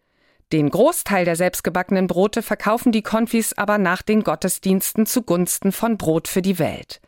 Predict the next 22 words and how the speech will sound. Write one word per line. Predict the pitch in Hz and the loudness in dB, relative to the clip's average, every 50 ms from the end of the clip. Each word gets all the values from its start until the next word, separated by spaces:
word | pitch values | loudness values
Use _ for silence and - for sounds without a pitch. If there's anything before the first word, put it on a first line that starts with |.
| _ _ _ _ _ _ _ _ _ _ _ _ _ | _ _ _ _ _ _ _ _ _ _ _ _ _
Das | - 220 233 - | -4 -2 0 0
ist | 254 - - | -2 0 -2
die | 240 | -2
große | - - 208 269 294 - - 220 | -2 0 2 2 2 2 0 0
Hilfsorganisation | 214 202 247 285 302 - - - - 208 208 202 208 208 190 202 208 202 - - 220 208 214 196 | 2 2 2 2 2 0 -2 -2 -2 0 0 2 0 2 0 0 -2 -2 -2 -2 0 2 2 2
der | 214 - | 0 0
evangelischen | 196 196 214 214 185 175 165 156 170 - - 202 185 | 0 0 0 0 0 0 0 0 0 0 0 -2 -2
Kirche. | - - 175 139 123 - - - - - - _ _ _ _ _ _ _ _ _ _ _ _ _ _ _ _ _ _ _ _ | 0 0 -2 -2 -2 -2 -6 -10 -12 -16 -20 _ _ _ _ _ _ _ _ _ _ _ _ _ _ _ _ _ _ _ _
Von | - - 196 190 | -4 -2 0 0
dem | 208 185 | 0 0
Erlös | - 175 165 165 185 220 262 311 339 - - | 0 2 2 2 4 4 4 2 0 0 -2
wird | 202 214 - | -2 -2 0
in | - 185 | 0 0
diesem | 170 208 247 262 254 | 2 2 4 4 4
Jahr | 233 226 214 214 214 | 4 4 2 0 0
zum | - - 202 | -2 -2 0
Beispiel | 185 196 202 214 - - 208 202 196 | 0 0 0 0 0 0 0 0 0
ein | - - 185 190 | 2 0 -2 -2
Projekt | - - 202 190 202 202 - - - | -2 -2 -2 0 0 0 0 0 0
in | - 196 | 2 2
Malawi | 190 185 190 185 180 185 202 202 165 151 135 - | 4 4 4 2 2 2 2 0 0 -2 -4 -4
unterstützt. | - 135 - - 123 - - - - - - - - - - _ - | -4 -6 -8 -6 -4 -4 -4 -6 -6 -10 -12 -10 -12 -12 -12 _ -20